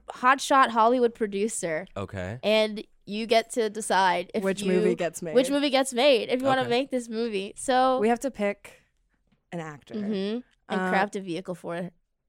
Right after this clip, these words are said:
Speaker 1: that actor.
Speaker 3: Should we try Robert
Speaker 1: Robert
Speaker 3: Redford?
Speaker 1: Redford?
Speaker 3: Okay.
Speaker 2: Okay.
Speaker 1: Okay. Um, a minute
Speaker 3: How
Speaker 1: on the clock.
Speaker 3: are we doing a minute?
Speaker 1: Should it be thirty seconds?
Speaker 3: I feel like it should be thirty.
Speaker 1: For each.
Speaker 3: Yeah.
Speaker 1: And, and we have to pitch,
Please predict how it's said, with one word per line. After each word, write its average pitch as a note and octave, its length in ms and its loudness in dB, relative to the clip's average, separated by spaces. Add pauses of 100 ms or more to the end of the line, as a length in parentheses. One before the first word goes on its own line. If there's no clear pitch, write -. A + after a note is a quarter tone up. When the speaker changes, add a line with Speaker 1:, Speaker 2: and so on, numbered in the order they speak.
(120)
Speaker 1:
that F3+ 180 0
actor. D#3 540 -8 (220)
Speaker 3:
Should A#3 200 -4
we C4+ 120 0
try B3 720 -2 (260)
Robert F#3+ 260 -2
Speaker 1:
Robert A#3 220 4
Speaker 3:
Redford? C4 640 2 (300)
Speaker 1:
Redford? F3+ 120 -10
Speaker 3:
Okay. E3+ 120 -8
Speaker 2:
Okay. A#2 200 -16 (480)
Speaker 1:
Okay. G3 400 -2 (440)
Um, F#3 520 0 (200)
a - 40 -4
minute G#3+ 360 2
Speaker 3:
How B3+ 120 4
Speaker 1:
on B3 60 6
the A#3+ 80 0
clock. F#3+ 240 4
Speaker 3:
are A3+ 60 8
we A#3+ 60 6
doing A#3 240 2
a G#3+ 40 -2
minute? G3 320 -4 (800)
Speaker 1:
Should D4 160 -2
it D4 80 0
be F4+ 140 6
thirty E4 300 2
seconds? G#3+ 360 2
Speaker 3:
I B3 80 6
feel C#4+ 160 4
like D4 120 2
it D#4+ 80 -2
should D4+ 100 -2
be C4+ 100 -2
thirty. F#3 400 0
Speaker 1:
For A#3+ 220 6
each. F#3+ 460 -4
Speaker 3:
Yeah. G#3+ 300 6
Speaker 1:
And, A3 240 -2 (140)
and G#3+ 300 0
we A3+ 160 -2
have A#3 280 0
to A3 100 -8
pitch, - 580 -6